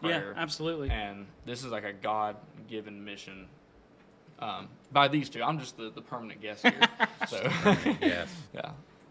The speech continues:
Speaker 2: But, so what was the
Speaker 1: Uh, hit your
Speaker 2: analogy?
Speaker 1: part.
Speaker 3: Um, yeah, we're talking about deepening the faith, and really that comes down to it's the individual's responsibility.
Speaker 1: Right.
Speaker 3: Um, so I guess what we wanted to, 'cause you mentioned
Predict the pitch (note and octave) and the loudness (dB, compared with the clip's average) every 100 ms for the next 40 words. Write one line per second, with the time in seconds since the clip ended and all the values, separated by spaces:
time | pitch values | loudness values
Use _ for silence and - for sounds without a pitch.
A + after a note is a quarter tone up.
0 | - - - - - C3 B2+ A2+ G#2+ - | -16 -16 -16 -20 -10 -8 -6 -8 -4 -2
1 | D3+ A2 B2+ - - - - - - - | -2 -2 -6 -6 -16 -18 -18 -18 -18 4
2 | C3+ C3 G#2 F2 - - - - E3 A#2 | 8 10 8 0 -12 -20 -16 4 6 8
3 | A#2 C3+ F3 D3+ B2+ A2+ G#2 A#2+ - C3+ | 4 4 2 4 2 2 0 2 2 2
4 | A#2+ G2+ - B2 G2+ A2+ C3 E3+ C3 E2+ | 0 0 0 -2 0 2 6 6 6 2
5 | - - E3 D#3 B2 A#2+ A#2 - A2+ G2 | -6 -4 0 0 2 0 0 -2 -4 -4
6 | - A2 B2+ B2+ G#2 A#2 B2 G2 F2 - | -6 -4 -2 -2 0 0 0 -4 -10 -12
7 | - - - - - - A2+ - G#2+ F2 | -18 -20 -20 -20 -20 -10 -6 -4 -4 -6
8 | - G2 C3+ D#2 - - D#3 C3+ - - | -4 0 2 0 -8 2 2 2 -4 -10
9 | - - - - A#2 G#2+ G#2 F#2+ F2 E2+ | -12 -20 -20 -2 2 4 2 0 -2 -8
10 | - - - - - - - - C3 B2 | -14 -20 -20 -20 -20 -16 -8 0 4 6
11 | A#2 A2+ - A#2 G#2+ D3+ D#3+ - C3+ A#2+ | 4 2 -2 -6 0 2 2 0 -2 0
12 | A2 C3 C3+ A2+ A#2 G#2+ D3 C3+ A#2+ A2+ | 0 2 0 0 -2 -2 0 0 0 -2
13 | G#2+ G#2+ | -2 -2